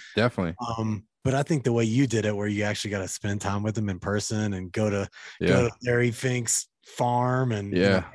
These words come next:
Speaker 2: at a Dan Winter studio, that's amazing, dude.
Speaker 1: Yeah, man, I miss it. Hopefully I can get back to doing some more in-person ones, but I think it's still gonna be a little while until people are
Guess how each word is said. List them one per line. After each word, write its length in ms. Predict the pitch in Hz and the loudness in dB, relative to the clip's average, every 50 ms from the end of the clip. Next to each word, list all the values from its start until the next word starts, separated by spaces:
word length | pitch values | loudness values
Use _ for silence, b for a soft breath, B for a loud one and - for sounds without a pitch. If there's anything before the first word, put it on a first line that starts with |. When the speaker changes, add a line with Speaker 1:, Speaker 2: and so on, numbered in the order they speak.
| 123 120 - | -12 -6 -2
Speaker 2:
at 100 | 120 113 | -2 -2
a 40 | 110 | 0
Dan 300 | 101 117 117 117 117 113 | 0 0 0 2 2 2
Winter 280 | 113 113 120 123 120 120 | 2 2 2 2 2 0
studio, 560 | 117 - - 127 127 123 123 123 127 127 123 127 | 0 0 -2 -2 0 0 0 0 0 0 0 0
that's 180 | 135 127 - | -2 -2 -4
amazing, 460 | 101 85 82 104 120 110 90 82 85 | -8 -6 -4 -2 -2 -2 -4 -6 -8
dude. 280 | 82 82 87 95 104 - | -10 -10 -8 -8 -6 -2
Speaker 1:
Yeah, 200 | - 98 107 113 | 0 4 4 6
man, 220 | 113 113 113 113 113 | 6 6 6 6 6
I 20 | |
miss 320 | 117 117 117 117 113 - 101 | 6 6 6 4 4 2 2
it. 100 | 95 92 | 2 2
Hopefully 240 | 107 107 110 117 110 | 2 2 2 2 0
I 40 | 98 | 2
can 100 | 104 101 | 0 -2
get 160 | 98 95 82 | -2 -2 -2
back 220 | 90 90 95 - | -2 -4 -4 -4
to 80 | - 90 | -8 -8
doing 200 | 80 92 92 90 | -4 -4 -4 -4
some 160 | - - 92 | -2 -2 0
more 140 | 87 87 87 | 0 2 2
in-person 460 | 87 87 - - 87 90 - - 87 | 0 0 -2 -2 -4 -2 -2 -4 -2
ones, 220 | 85 82 85 87 - - | -2 -2 -2 -4 -2 -2
but 180 | 85 85 87 | -2 0 0
I 100 | 67 87 | -2 -4
think 160 | - - 90 | -4 -4 -4
it's 100 | 87 - | -4 -4
still 160 | - - 95 92 | -4 -4 -2 0
gonna 160 | 90 82 85 | 0 0 0
be 120 | 80 87 90 | 0 0 -2
a 60 | 92 | -2
little 200 | 92 85 82 80 | -2 -4 -4 -4
while 300 | 82 85 85 87 90 95 95 | -4 -4 -4 -4 -4 -6 -8
until 280 | - - - 90 85 | -8 -2 0 0 0
people 340 | - 95 95 85 _ - 82 | 0 -2 -2 -2 _ 0 2
are 240 | 78 82 85 92 | 2 2 2 0